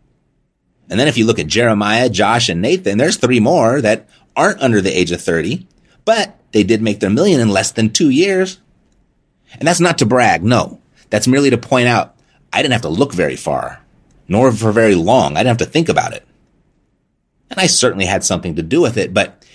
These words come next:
it's the vehicle that deserves the real credit, real estate.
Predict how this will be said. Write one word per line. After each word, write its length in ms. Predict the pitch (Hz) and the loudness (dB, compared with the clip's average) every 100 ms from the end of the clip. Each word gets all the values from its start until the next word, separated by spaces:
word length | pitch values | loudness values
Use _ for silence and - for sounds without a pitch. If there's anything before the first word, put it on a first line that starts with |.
| - - - | -20 -8 -2
it's 200 | 139 - | -2 0
the 120 | - | -2
vehicle 720 | 90 202 214 - 78 - _ - | 0 0 0 0 -6 -6 _ -8
that 160 | 92 | -4
deserves 340 | 95 92 98 101 | -2 0 0 0
the 80 | |
real 180 | 82 92 | 0 0
credit, 380 | - 220 190 - _ _ - | 0 0 0 -4 _ _ 0
real 180 | 202 | 2
estate. 500 | 208 - 80 - - | 2 0 -6 -8 -20